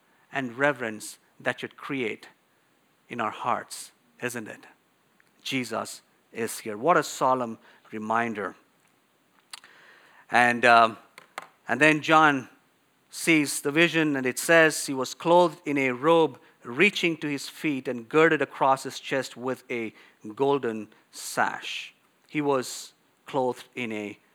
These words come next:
robe. It's not a long, it, it is a long robe, as it says here, but it's not long enough to cover the feet, because we're gonna see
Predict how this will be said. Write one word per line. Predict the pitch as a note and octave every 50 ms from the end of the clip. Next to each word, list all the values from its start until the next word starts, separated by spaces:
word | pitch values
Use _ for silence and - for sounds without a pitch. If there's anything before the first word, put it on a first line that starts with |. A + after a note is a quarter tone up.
| _ _
robe. | - A#2 A#2 B2 A2 G2 F#2 - _ - - -
It's | - - -
not | B3 C4+ A#3+
a |
long, | F#3+ D#3+ D3+ E3 F3 F#3 F3+ F#3 F3+ -
it, | - F3 F#3
it | F#3 F#3+ A3
is | A#3 G3+
a | G#3+ F#3+
long | E3+ D#3+ D#3+ E3+ E3+ E3+ D#3
robe, | C#3+ D3 D3 D3 C#3+ C#3
as | B2 B2 -
it | A#2+ -
says | - - C#3+ C#3 C3+ - -
here, | C#3+ C#3 C3+
but | C3 C3+
it's | C3 B2 -
not | D3 C#3 C3+ -
long | C#3 C#3 C3+ C#3 C#3
enough | C3+ C3+ C3+ B2+ -
to | C3+
cover | B2 _ - - C#3 C3+ C#3+ C#3+
the | C3+ C3
feet, | - - - C3+ E3+ D#3+
because | C#3 B2+ - - B2 A#2+ - - - - - - - - _ -
we're | C3+ C3
gonna | C#3+ C#3+ C3+ B2
see | - - - - D#3 D3 C#3 C3+ B2+ -